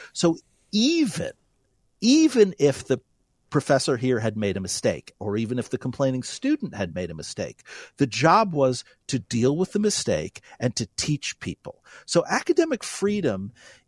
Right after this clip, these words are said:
is, is a freedom that is universal for everyone on campus. And Hamline blew that.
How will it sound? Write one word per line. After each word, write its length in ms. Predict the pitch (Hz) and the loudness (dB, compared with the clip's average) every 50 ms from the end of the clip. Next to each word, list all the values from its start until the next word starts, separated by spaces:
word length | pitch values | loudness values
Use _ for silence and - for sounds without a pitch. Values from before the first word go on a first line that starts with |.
| _ _ | _ _
is, 600 | 147 151 147 143 143 139 135 131 123 117 - - - _ _ _ _ _ _ _ _ _ _ _ _ _ _ _ _ _ _ _ _ | 4 4 6 6 6 4 4 2 0 -2 -4 -6 -8 _ _ _ _ _ _ _ _ _ _ _ _ _ _ _ _ _ _ _ _
is 140 | - 143 139 | -4 -2 -2
a 40 | 156 | -2
freedom 540 | - - - - 170 185 208 214 220 202 185 | -4 -6 -8 -2 -2 0 2 2 0 0 0
that 160 | 156 147 135 | 0 0 0
is 240 | 131 113 113 113 131 | 0 -2 -2 -4 -2
universal 600 | 170 196 202 190 165 - 147 135 - - 143 131 | 0 0 2 0 -2 -2 -4 -4 -2 -4 -6 -6
for 240 | - - 127 - - _ - | -6 -8 -12 -12 -12 _ 0
everyone 600 | 131 147 131 123 143 139 131 120 117 117 117 113 | 0 0 0 0 -2 -2 -2 -2 -2 -4 -4 -4
on 180 | 101 101 101 - | -4 -6 -6 -8
campus. 800 | - - 110 - - 92 - - - - - - - - - - - - - - - _ _ _ | -12 -14 -12 -10 -10 -10 -10 -10 -14 -18 -16 -14 -14 -14 -14 -18 -20 -20 -20 -20 -20 _ _ _
And 440 | - - 143 139 139 139 135 123 123 - _ - | 2 4 6 6 4 4 0 -2 -6 -10 _ -10
Hamline 600 | - - 156 170 185 190 185 180 175 165 156 139 - _ _ _ _ | -4 0 0 0 2 0 0 -2 -2 -2 -4 -6 -8 _ _ _ _
blew 340 | - 123 131 151 156 143 131 | -8 0 2 2 2 2 2
that. 280 | 120 104 - - - | 0 -2 -2 -4 -10